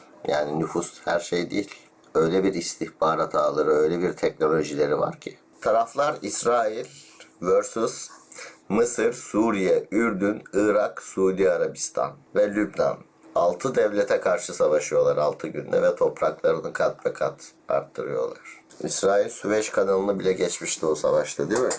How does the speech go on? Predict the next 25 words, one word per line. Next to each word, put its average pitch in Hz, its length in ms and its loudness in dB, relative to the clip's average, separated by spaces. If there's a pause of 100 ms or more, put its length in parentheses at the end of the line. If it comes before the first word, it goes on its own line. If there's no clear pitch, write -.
(760)
Sonradan 95 640 2
geri 92 240 2
çekildi 73 480 -2
ama. 71 260 0 (320)
Yeni 117 300 0
kurulmuş 117 480 2
bir 113 120 0
devlet 113 400 2
nasıl 107 360 0
destek - 420 0
olmadan 73 460 2
yapıyor 65 400 -4
bu 55 60 -8
işi? - 320 -12
Destek - 440 -4
olmadan 73 420 -2
yapmıyor 113 500 -4
işte. - 320 -12 (400)
Hamisi 82 680 -2
var - 240 -4
Amerika. - 520 -8 (320)
Küresel 92 460 2
şirketler 78 720 -6 (100)
destek - 500 -6
veriyor, 65 280 -4